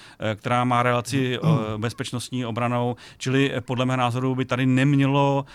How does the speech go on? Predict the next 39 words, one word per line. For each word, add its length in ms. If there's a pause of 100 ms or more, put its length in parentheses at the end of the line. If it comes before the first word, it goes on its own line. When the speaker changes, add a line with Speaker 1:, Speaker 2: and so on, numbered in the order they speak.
(140)
Speaker 1:
eh, 360
dojít 300
ke 120
zpochybnění, 840 (500)
eh, 40
toho 200
zakotvení 640
České 340
republiky, 720 (260)
eh, 40 (640)
ve 160
vztahu 520
Evropské 420
unie, 180
respektive 480
k 40
nato. 240
Eh, 120 (1080)
v 120
těchto 300
dnech, 300
kdy 180
vidíme, 340
co 100
se 140
kolem 220
nás 200
děje, 380 (200)
a 40
taky 180
vidíme 360
mimochodem 460
dopady, 440 (220)
eh, 80 (140)
eh, 180 (180)
když 180
se 80
tak 180
děje, 340